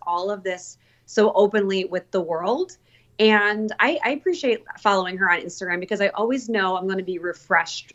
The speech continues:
by what she posts. And her son, Chase, so stinking precious. And he really is obsessed with mommy.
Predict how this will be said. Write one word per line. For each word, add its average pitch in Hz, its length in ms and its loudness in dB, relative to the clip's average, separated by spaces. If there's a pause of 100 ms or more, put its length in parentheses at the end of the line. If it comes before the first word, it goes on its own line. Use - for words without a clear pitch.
by 175 120 0
what - 180 -2
she - 140 -4
posts. 165 400 -2
And 170 260 0
her 190 140 -4
son, 214 340 4
Chase, 180 480 0 (320)
so 226 720 4 (100)
stinking 196 460 -6
precious. 175 580 -2
And 170 320 -10
he 208 180 0
really 226 320 6
is 196 100 -2
obsessed 165 400 -6
with 160 160 -10
mommy. 131 440 -8